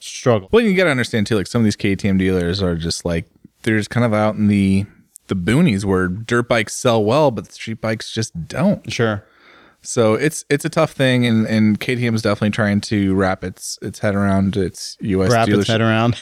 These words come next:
Speaker 1: <laughs>
Speaker 2: Wrap its head around. <laughs> Uh, it's, it's, uh, it's dealer network and how to make that work. But, um,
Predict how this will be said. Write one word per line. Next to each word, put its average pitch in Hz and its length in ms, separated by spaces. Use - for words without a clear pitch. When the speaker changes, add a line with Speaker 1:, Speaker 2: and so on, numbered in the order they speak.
Speaker 1:
<laughs> 165 100
Speaker 2:
Wrap 80 300
its - 140
head 107 160
around. 101 440
<laughs> - 160
Uh, 87 400
it's, - 320
it's, - 340
uh, 95 520
it's 117 120
dealer 117 300
network 98 380
and 101 80
how 104 120
to 98 260
make 98 240
that 95 200
work. 98 360
But, 92 260
um, 85 360